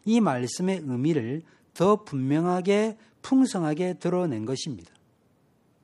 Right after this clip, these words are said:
이름에서 십팔 절 말씀은 앞서 제가 말씀드린 바대로 일 장 십팔 절부터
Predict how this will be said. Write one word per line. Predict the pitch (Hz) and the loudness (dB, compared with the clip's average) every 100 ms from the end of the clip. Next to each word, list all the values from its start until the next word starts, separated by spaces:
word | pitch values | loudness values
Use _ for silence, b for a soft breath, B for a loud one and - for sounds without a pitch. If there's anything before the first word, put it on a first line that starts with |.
| _ _ _ _ _ _ _ _ - | _ _ _ _ _ _ _ _ -2
이름에서 | 220 226 180 160 | 2 4 2 0
십팔 | - 202 - 214 | -2 -6 -2 -2
절 | 208 214 208 | 2 2 4
말씀은 | 151 120 120 180 143 131 131 98 90 b b b b b b b | 0 -4 -4 -2 2 2 0 -2 -12 b b b b b b b
앞서 | 160 - 185 | -6 -2 0
제가 | 190 170 | 2 2
말씀드린 | 143 139 165 160 | 0 0 0 2
바대로 | 127 120 151 117 98 b b b _ | 0 2 2 2 -4 b b b _
일 | 202 196 | -2 0
장 | 196 196 185 | 0 0 -2
십팔 | - 175 - 190 170 | -6 -12 -6 -6 -2
절부터 | 185 160 156 170 175 180 | -2 -2 0 2 2 0